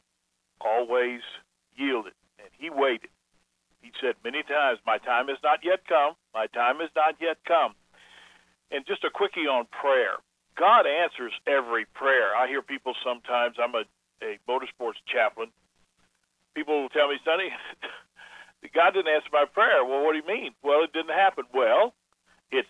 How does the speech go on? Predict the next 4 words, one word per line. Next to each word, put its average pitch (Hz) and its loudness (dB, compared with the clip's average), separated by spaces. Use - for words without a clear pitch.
no, 131 2
go, 123 4
slow, 143 4
grow. 440 6